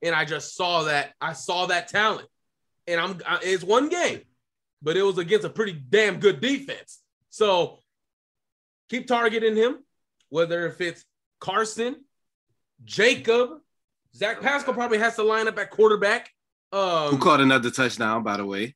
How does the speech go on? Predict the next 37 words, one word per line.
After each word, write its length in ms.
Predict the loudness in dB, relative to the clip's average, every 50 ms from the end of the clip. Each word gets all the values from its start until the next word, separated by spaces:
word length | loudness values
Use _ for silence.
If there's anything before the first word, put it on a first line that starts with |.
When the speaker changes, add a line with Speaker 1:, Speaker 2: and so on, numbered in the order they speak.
| _ _
Speaker 2:
Zach 140 | -6 -4 0
Speaker 1:
there 200 | 0 2 2 2
you 40 | 0
Speaker 2:
Pascal. 440 | 0 0 0 0 2 2 0 0 2
Speaker 1:
go. 40 |
Speaker 2:
All 160 | 4 4 6 6
he 100 | 6 6
Speaker 1:
There 140 | 6 4 4
you 60 | 2
Speaker 2:
does 60 | 2
is 120 | 0 -2 -2
Speaker 1:
go. 40 |
Speaker 2:
catch 200 | 0 -2 -2 -2
his 120 | -4 -8 -4
touchdown. 580 | -2 0 0 0 -2 -4 -4 -4 -4 -6 -8
Speaker 1:
He 80 | -8 -10
just 160 | -12 -12 -10
ca-, 200 | -8 -8 -6 -6 -6
he 160 | -8 -8 -8
just 300 | -6 -6 -6 -6 -6 -8
makes 220 | -8 -8 -8 -10
plays, 380 | -10 -8 -6 -6 -6 -6 -8 -12
man. 240 | -16 -18 -18 -20 -20 _ _ _ _
He 200 | _ -18 -18 -16
just 500 | -14 -8 -6 -2 -2 -2 -2 -4 -8 -14 _ _
plays 400 | _ -6 -4 -2 -2 -4 -6 -8
the 100 | -12 -14
game 380 | -8 -6 -4 -4 -4 -4 -6 -6
of 200 | -10 -14 -14 -14 _ -4
football. 580 | -4 -4 -4 -6 -8 -8 -6 -6 -6 -10 -12 -18 -20 -16 _ -4
Uh, 280 | -4 -2 -2 -4 -4 -6 -8 -8
just 200 | -8 -8 -6 -8
not 220 | -10 -10 -8 -4
better 180 | -4 -2 -2 -2
than 120 | -4 -4
Michael 280 | -4 -4 -6 -6 -8 -12
Pittman. 380 | -10 -8 -8 -8 -8 -10 -14